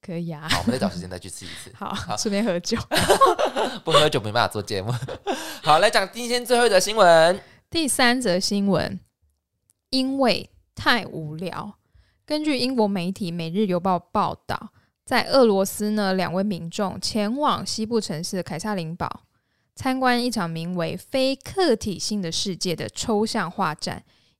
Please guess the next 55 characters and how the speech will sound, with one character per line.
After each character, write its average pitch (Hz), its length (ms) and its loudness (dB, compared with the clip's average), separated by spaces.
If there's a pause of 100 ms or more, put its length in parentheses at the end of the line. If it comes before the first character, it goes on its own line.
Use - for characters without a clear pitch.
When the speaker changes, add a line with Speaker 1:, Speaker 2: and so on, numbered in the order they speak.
Speaker 1:
意 294 140 0
外 233 240 4
看 202 240 -2
到 180 160 0
了 175 100 -4
一 220 100 -2
幅 156 400 -8
投 180 240 -4
保 175 240 0
了 - 340 -6
七 285 300 -2
十 220 180 -4
四 226 180 0
万 202 300 4
英 202 180 -4
镑， 175 240 -2
大 208 200 -2
约 185 180 -2
为 165 340 -8
新 247 240 -4
台 202 220 -4
币 202 200 -4
两 190 280 -2
千 254 220 -2
七 285 200 0
百 208 160 2
八 202 240 0
十 208 120 -4
六 190 160 4
万 180 280 0 (340)
元 170 300 0
的 175 200 2
画 202 280 2
作 180 240 -4
遭 180 240 -2
到 170 160 -2
毁 165 240 -6
损。 - 240 -8 (600)
<laughs> 269 260 -2
他 247 160 2
是 247 160 -2
怎 202 120 -4
么 143 100 -4
遭 233 220 6
到 247 180 6
毁 180 180 4
损 196 220 0
的 165 80 0
呢？ 185 340 0 (400)
经 262 240 -2
调 254 200 6
查 202 180 0
后 220 160 2
发 190 260 0
现， 202 240 0